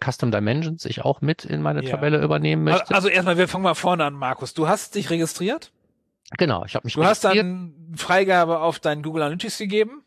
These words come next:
Speaker 1: Naja, auf allen Google Analytics, genau. Also das, wo ich mich traue,
Speaker 2: Ja.
Speaker 1: irgendwelchen
Speaker 2: Ge-
Speaker 1: Tools Zugriff drauf zu geben.
Speaker 2: Ja. Und dann hast du gesagt, hier, schrubbel mal drüber und hol die Daten.
Speaker 1: Dann hab ich gesagt, hier, komm, pass auf, Trial, no credit card needed. Was, what, what could possibly go wrong?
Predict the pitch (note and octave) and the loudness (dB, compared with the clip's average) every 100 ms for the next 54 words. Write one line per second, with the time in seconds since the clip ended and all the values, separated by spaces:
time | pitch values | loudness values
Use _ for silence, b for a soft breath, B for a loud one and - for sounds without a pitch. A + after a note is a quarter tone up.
0 | _ C3 C#3 C#3+ D3 C#3 D3 E3 D#3+ E3 | _ 0 2 2 2 2 2 2 4 4
1 | D#3 C#3+ C#3+ D#3+ F3+ - - B2 G#2+ G#2 | 4 2 0 0 0 -2 -8 -2 0 0
2 | A#2 C3 C3+ C3 C3+ C3+ C3 - - C3 | 2 0 -2 -2 -2 -2 -4 -6 0 2
3 | C#3 C3 B2 C#3 C#3 C3 - D3+ - C3+ | 4 4 4 0 0 -2 -2 -6 -2 -2
4 | B2+ - D#3 D3+ C#3+ - C#3+ - C3+ C3+ | -2 -4 -2 -2 -2 -2 -4 -6 -6 -4
5 | C#3+ F3+ - D3+ B2 E3+ _ _ _ - | -4 -6 -2 2 2 0 _ _ _ -4
6 | D#3 E3 F3 F#3+ F#3+ F3 F#3+ F3+ F3+ F3 | -2 0 0 2 0 0 0 4 4 2
7 | F#3+ D#3+ D#3+ D3+ - _ D3+ D3 F#3+ F#3+ | 4 4 4 0 -12 _ -10 -6 0 2
8 | F3+ E3 D#3 F3 D#3+ D3+ D3 B2+ A#2 G2+ | 6 4 4 2 2 2 0 2 0 0
9 | F#2+ F#2 E3 F3+ E3+ E3+ F3 F3+ F#3+ F#3 | -6 -4 -2 0 2 2 4 2 2 2
10 | F3 E3 E3 F#3+ - - F3 F#3 F3+ E3+ | 0 4 4 4 2 0 4 6 4 4
11 | E3 F3+ F3 D3+ D3 C#3+ E3 F#3 F3+ E3 | 0 0 -2 0 -2 0 -2 0 0 -2
12 | - _ _ C3 C#3 - D3 D#3 - F3+ | -14 _ _ -2 0 -2 -2 -2 2 0
13 | - E3+ - F3+ F#3+ E3 E3 D3+ D3 C3+ | 0 -4 -2 -2 -2 0 2 4 4 4
14 | C3 F#3+ | 2 2